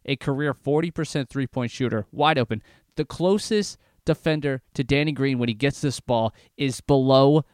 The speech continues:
the free throw line. He had all day to shoot this goddamn ball, and he almost airballs it. It barely hits the front of the rim, and it's just, you know, Jay Williams like, "Uh, you know, he's gotta shoot that ball," and everyone's like, "Yeah, this is why he's not the goat, 'cause he didn't shoot the ball." He made the right fucking basketball play.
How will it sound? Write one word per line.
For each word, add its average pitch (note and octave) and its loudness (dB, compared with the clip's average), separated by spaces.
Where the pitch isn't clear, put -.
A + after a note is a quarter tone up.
the D3 2
free C3 -4
throw G#2+ -4
line. G2 -8
He F#3 -6
had D#3 -2
all D#3 4
day D3 2
to A#2 -2
shoot - -2
this A#2+ -4
goddamn A#2+ -2
ball, G#2+ -2
and C#3+ 0
he D#3 2
almost E3 4
airballs D3 2
it. - -8
It C#3+ -4
barely D3 0
hits B2 -2
the C3+ -2
front B2+ -2
of A#2+ -2
the B2+ 0
rim, B2 0
and A#2+ -4
it's A#2+ -6
just, - -4
you - -6
know, C3 -4
Jay C3 0
Williams A#2 2
like, A2 0
"Uh, C3+ 4
you B2+ 0
know, A#2 2
he's D3 -4
gotta C#3+ 2
shoot - 0
that A2+ 0
ball," B2 2
and G#2+ -2
everyone's A#2+ -2
like, A#2 -2
"Yeah, C3+ 2
this C3 2
is - -14
why C3+ 4
he's B2 0
not B2+ 0
the A2 -8
goat, A#2 2
'cause - -20
he B2+ 0
didn't A#2+ -2
shoot - -6
the A2+ -10
ball." A#2+ -2
He G3 -6
made A3 -2
the G#3 0
right G#3+ -2
fucking G#3+ -2
basketball E3+ 0
play. G#2+ -6